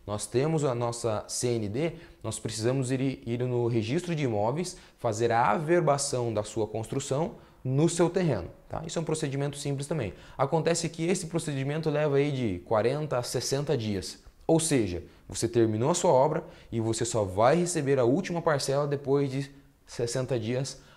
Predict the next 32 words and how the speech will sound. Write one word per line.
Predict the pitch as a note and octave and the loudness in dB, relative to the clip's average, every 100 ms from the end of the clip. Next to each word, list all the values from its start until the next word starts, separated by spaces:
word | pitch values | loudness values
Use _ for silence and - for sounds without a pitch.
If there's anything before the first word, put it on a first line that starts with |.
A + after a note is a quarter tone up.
| - - | -20 -4
aproximadamente. | A#2+ D3 - - C#3 C#3+ C3+ C#3 B2 F2+ E2+ - - _ | 0 0 0 2 4 2 0 0 -2 -6 -10 -16 -20 _
A | - | -8
Caixa | G2+ A#2+ A#2 | 0 0 0
Econômica | A#2 A#2 B2 A#2+ | -2 0 0 -2
só | - - B2+ | -4 2 2
te | G3 G3+ | 2 -2
paga | - C3+ C#3+ C3+ | 2 4 4 2
a | |
última | B2+ B2 A2+ | -2 -4 -4
parcela | G#2+ G#2 G2 A2 C#3+ - - - | -4 -2 -4 -4 -4 -8 -20 -6
mediante | A2+ A2 A#2 C3 C#3 C3+ | -2 0 0 0 2 2
a | E3+ | 2
aprovação | - F#3 E3+ D#3+ - D#3 | 4 2 4 2 2 2
da | D3+ | 2
matrícula | C#3+ B2+ - C#3+ G#3+ A#3+ | 0 -2 0 -2 0 -2
do | E3+ | -2
seu | D#3+ D#3 | 0 0
terreno | D3+ C3+ D3+ E3 - - _ | 0 -2 -2 -4 -8 -20 _
com | - D3+ | -2 0
a | D3+ | 0
averbação | C#3 C#3 C#3 - B2 C3+ - - _ | 2 0 0 -4 -6 -6 -10 -20 _
da | - B2 | -4 -2
sua | - B2+ C3+ C#3 - _ _ - | 0 0 0 -2 -14 _ _ 0
casa, | G#2+ F#2 E2 - - _ _ _ - | 4 4 0 -8 -14 _ _ _ -8
certo? | - C3 E3 - - - - | -2 -2 -2 -10 -20 -20 -6
E | B2 | -2
assim | B2 D#3+ | 0 2
nós | E3+ | 0
finalizamos | D3+ C#3+ C3 A2+ C#3 C#3+ A2+ | 2 2 2 2 2 2 0
esse | B2+ B2 - A2+ A2+ A2 G#2+ G2+ | 0 -2 -2 -2 0 0 -2 -4
quinto | - G3 G3 | 0 0 2
passo | - A#2+ D#3+ - | 2 2 2 -8